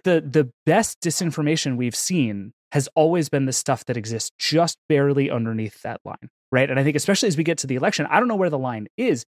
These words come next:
but this question of, like, what is higher stakes than, "Yo, look at the jacket this Pope has on,"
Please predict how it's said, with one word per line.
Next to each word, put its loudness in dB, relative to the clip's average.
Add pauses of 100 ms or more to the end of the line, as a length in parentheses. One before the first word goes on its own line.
(120)
but 0
this 0
question -2
of, -4
like, -2
what -2
is 0
higher -2
stakes -2
than, 0 (300)
"Yo, 6
look 4
at 0
the 0 (260)
jacket 4
this -4
Pope 0
has -4
on," -4